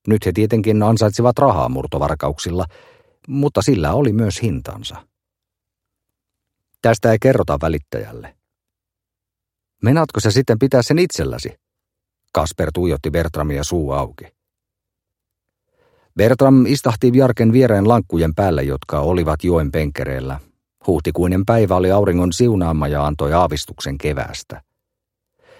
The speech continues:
Bertram oli erittäin tyytyväinen takkiin.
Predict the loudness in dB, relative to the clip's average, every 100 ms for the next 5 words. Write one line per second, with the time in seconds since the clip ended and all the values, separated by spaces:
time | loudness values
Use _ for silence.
0 | _ 0 0 2 0 0 -2 -2 -2 -4
1 | -2 0 -2 -4 -6 -4 -4 -4 -4 -4
2 | -4 -6 -6 -14 -12 -12